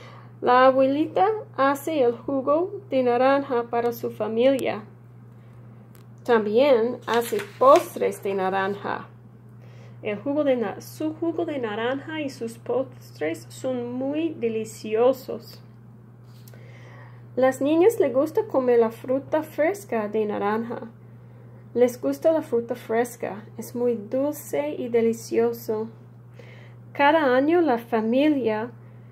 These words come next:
ah, le enc-, cada año la familia recoge las naranjas y le encanta pasar su tiempo juntos. Naranjas.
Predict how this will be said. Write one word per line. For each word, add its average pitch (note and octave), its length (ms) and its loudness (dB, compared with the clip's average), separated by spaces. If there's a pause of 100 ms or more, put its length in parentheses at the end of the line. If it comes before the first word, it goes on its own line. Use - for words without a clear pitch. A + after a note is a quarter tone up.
(380)
ah, A3 580 -14 (160)
le A3+ 320 4
enc-, A3 300 -2 (220)
cada C#4 440 0
año D4 380 -2
la A#3 220 0
familia B3+ 760 -2 (760)
recoge A#3+ 720 0
las A3+ 280 0
naranjas A#3 880 0 (460)
y A#3+ 100 0
le A#3 220 6
encanta C4 680 -2
pasar B3 760 -4
su - 220 -10
tiempo A3 540 -4
juntos. - 720 -8 (4000)
Naranjas. F#3+ 1080 0